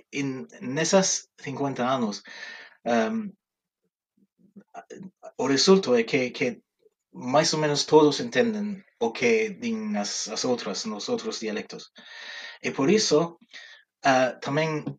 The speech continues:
o, o que pasa é que as, os neofalantes que, que a, a, aprenden a, a, a lingua de novo,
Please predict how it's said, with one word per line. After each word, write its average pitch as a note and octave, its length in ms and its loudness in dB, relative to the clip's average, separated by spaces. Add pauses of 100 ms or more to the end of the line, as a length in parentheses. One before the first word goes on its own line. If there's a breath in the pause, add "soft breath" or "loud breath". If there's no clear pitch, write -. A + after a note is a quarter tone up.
(500)
o, - 200 -2 (960)
o C#3 220 0
que C#3 140 -4
pasa F3+ 340 4
é B2+ 80 0
que B2 520 0
as, - 320 -2
os C3+ 160 -2
neofalantes C#3+ 920 0
que, - 280 -8
que - 120 -2
a, - 160 -2 (340)
a, - 140 -10 (180)
aprenden D#3 500 2
a, A#2+ 100 -2
a, A2 280 -2 (180)
a - 40 0
lingua A#2+ 300 -4
de G2 100 -6
novo, E3+ 340 -2